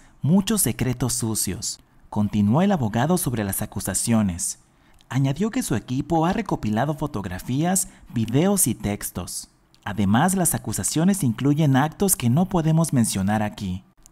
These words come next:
Ya es una lista larga, pero debido a la naturaleza de este caso, vamos a asegurarnos de tener razón antes de hacerlo", continuó Busby. "Estos nombres te sorprenderán".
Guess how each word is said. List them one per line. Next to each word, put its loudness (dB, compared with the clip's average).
Ya 2
es 2
una 4
lista 0
larga, -2
pero -2
debido 2
a 2
la 2
naturaleza 0
de -2
este -6
caso, -4
vamos 4
a 2
asegurarnos 0
de 0
tener 0
razón 2
antes 2
de 0
hacerlo", -4
continuó 4
Busby. -2
"Estos 0
nombres 4
te -2
sorprenderán". 0